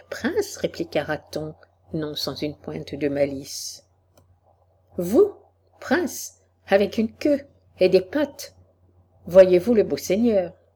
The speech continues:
C'est ainsi que toute la journée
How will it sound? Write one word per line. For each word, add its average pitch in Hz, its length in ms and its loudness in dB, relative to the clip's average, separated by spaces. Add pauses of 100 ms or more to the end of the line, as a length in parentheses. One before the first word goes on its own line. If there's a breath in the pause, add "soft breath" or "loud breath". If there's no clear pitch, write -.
(1600)
C'est 262 320 2
ainsi 214 560 -4 (640)
que 233 100 -2 (240)
toute 302 420 2
la 262 180 6
journée 196 560 0